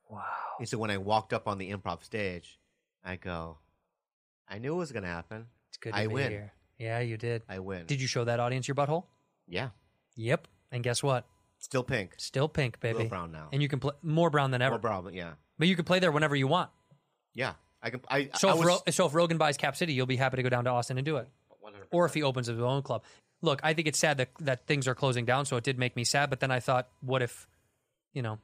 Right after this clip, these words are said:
Speaker 1: Joe comes through and does
Speaker 2: There's a,
Speaker 1: his
Speaker 2: there's
Speaker 1: thing?
Speaker 2: another club out there that's kinda like that too for me. A lot of clubs, right, will have me one time and they
Speaker 1: Mm.
Speaker 2: go, "Oh, it's too much for me."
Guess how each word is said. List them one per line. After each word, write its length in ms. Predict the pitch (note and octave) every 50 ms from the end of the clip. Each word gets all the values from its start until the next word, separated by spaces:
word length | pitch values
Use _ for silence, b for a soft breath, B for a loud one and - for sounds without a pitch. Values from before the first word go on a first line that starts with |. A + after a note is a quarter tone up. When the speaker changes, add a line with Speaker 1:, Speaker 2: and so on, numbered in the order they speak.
| _ -
Speaker 1:
Joe 160 | - C3+ C3
comes 260 | A#2+ - C3 A#2+ A#2 -
through 180 | - C#3 C3+
and 100 | B2 A#2+
does 180 | A2 B2 A#2 A2
Speaker 2:
There's 20 |
a, 100 | B2 A#2
Speaker 1:
his 40 | -
Speaker 2:
there's 160 | - B2 A#2 A#2
Speaker 1:
thing? 80 | A#2+
Speaker 2:
another 220 | A#2 B2+ D3 E3 D#3+
club 280 | - - A#2 G2+ F#2+
out 160 | F#2 F#2 F#2 -
there 220 | G2+ F#2 F2+ F2+
that's 220 | E2+ F2 F2 - -
kinda 200 | - F#2+ F2 F2
like 220 | E2+ E2 D#2+ -
that 160 | - D#2+ D#2
too 180 | - - F#2 F2
for 160 | _ - E2
me. 260 | D#2+ D#2 D2+ D2 C#2+ _ _ b b b b b b b
A 40 | -
lot 100 | B2+ D#3
of 100 | G3+ G#3
clubs, 400 | - - F#3+ G3 F#3 D#3 B2+ A#2
right, 320 | A#2 A2+ A2+ A2 A2 A#2 - - A2
will 100 | A2+ A2
have 220 | G#2+ B2+ A#2+ A2
me 80 | A#2 A2
one 240 | G2+ F#2+ G#2 A2+ A2+
time 420 | G#2 G2 F#2 F#2+ G#2+ A#2+ C3 C#3+ - _ _ _ _ -
and 160 | D#3+ D3+ D3 C#3
they 60 | B2
Speaker 1:
Mm. 40 | A2
Speaker 2:
go, 200 | A#2 A#2 B2 C3
"Oh, 40 | B2+
it's 120 | A#2+ - -
too 180 | - - A#2+ A2+
much 160 | G#2 G2 -
for 80 | - -
me." 160 | F2+ E2 C#2+